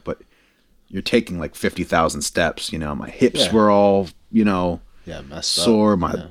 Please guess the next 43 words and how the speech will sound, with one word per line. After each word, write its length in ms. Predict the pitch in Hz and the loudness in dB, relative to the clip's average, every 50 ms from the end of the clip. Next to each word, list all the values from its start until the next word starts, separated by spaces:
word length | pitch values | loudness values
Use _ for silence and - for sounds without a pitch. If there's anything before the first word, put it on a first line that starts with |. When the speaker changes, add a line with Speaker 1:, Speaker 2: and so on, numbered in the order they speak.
| - - | -20 -20
Speaker 1:
feet 360 | - - - - 113 110 - - | -18 -4 2 4 4 4 4 -2
were 100 | 95 90 | -4 -2
sore, 680 | - - - 104 101 98 98 98 95 92 92 90 - - _ _ _ - | -2 0 2 2 4 4 6 4 4 2 0 -2 -6 -16 _ _ _ -18
but 240 | 76 76 71 53 | -10 -10 -8 -6
it 80 | 67 69 | -6 -8
was 100 | 65 71 | -8 -8
a 60 | 69 | -10
lot 180 | 60 64 58 57 | -10 -10 -10 -10
of 60 | - | -12
fun. 260 | 85 82 57 55 - - - _ - - _ _ - | -12 -12 -12 -14 -14 -18 -20 _ -20 -20 _ _ -20
Speaker 2:
<laughs> 300 | - - - - - - - - - _ _ _ - - - - | -20 -20 -20 -20 -12 -12 -12 -12 -12 _ _ _ -20 -20 -16 -12
Speaker 1:
I 200 | 76 76 73 73 | -10 -8 -8 -8
just 340 | 76 76 - - - - _ | -8 -8 -10 -12 -14 -16 _
didn't 180 | - 85 67 69 | -10 -8 -8 -8
wanna 160 | 69 65 - | -10 -10 -10
come 160 | - - 69 | -12 -12 -12
home, 240 | 67 71 69 69 78 - - _ | -10 -10 -10 -10 -10 -14 -20 _
so. 1300 | - - - - - _ _ _ _ - - _ _ - - - - - - _ - - - - - 117 | -20 -20 -20 -20 -20 _ _ _ _ -20 -20 _ _ -20 -20 -20 -20 -20 -20 _ -20 -20 -20 -14 -12 -12
Speaker 2:
<laughs> 640 | - - - - _ _ - - - - - - - | -12 -12 -20 -20 _ _ -18 -18 -16 -18 -20 -16 -12
Wanted 180 | 98 92 90 80 | -10 -10 -8 -8
to 80 | 82 | -6
stay 340 | - - - - 87 90 92 | -8 -8 -6 -6 -6 -6 -4
there. 340 | 90 87 87 95 95 82 76 - - | -4 -4 -4 -4 -4 -6 -10 -14 -12
Speaker 1:
Yeah. 380 | - 92 92 87 82 76 73 76 - - _ _ - _ _ _ _ _ | -10 -6 -4 -4 -4 -6 -8 -12 -16 -20 _ _ -20 _ _ _ _ _
Speaker 2:
Keep 200 | - - 85 - | -14 -12 -12 -12
hiking. 420 | - - 82 80 - - 73 82 76 - - - - _ _ _ _ _ _ _ _ _ _ _ _ _ _ - - _ _ _ _ _ | -12 -12 -12 -10 -10 -10 -12 -12 -12 -16 -20 -20 -20 _ _ _ _ _ _ _ _ _ _ _ _ _ _ -20 -20 _ _ _ _ _
Be 60 | - 95 | -4 -4
like 160 | 90 87 - | -4 -4 -4
Forrest 460 | - - 95 92 90 87 - - - | -4 -4 -2 0 0 0 -2 -4 -6
Gump, 260 | - 95 95 92 82 | -4 -4 -4 -4 -6
hike 240 | - - 90 90 - | -8 -8 -8 -6 -4
around 520 | 98 98 90 92 92 92 87 87 87 87 - - - _ _ _ _ _ _ _ | -6 -4 -4 -4 -6 -6 -8 -10 -12 -16 -18 -20 -20 _ _ _ _ _ _ _
Speaker 1:
Yeah. 300 | - 80 80 80 76 76 - | -14 -12 -10 -10 -10 -10 -10
What 160 | - 92 98 110 | -8 -4 -2 -2
is 80 | - | 0
Speaker 2:
the 60 | 127 120 | 0 0
Speaker 1:
that 60 | 104 | 0
Speaker 2:
whole 100 | 98 95 | 2 2
Speaker 1:
thing 120 | 113 123 123 | 2 2 2
he 100 | 135 123 | 2 0
says 260 | - - 120 117 117 | 2 4 4 4 4
in 100 | 120 110 113 | 4 2 2
that 180 | 113 104 - | 2 0 -2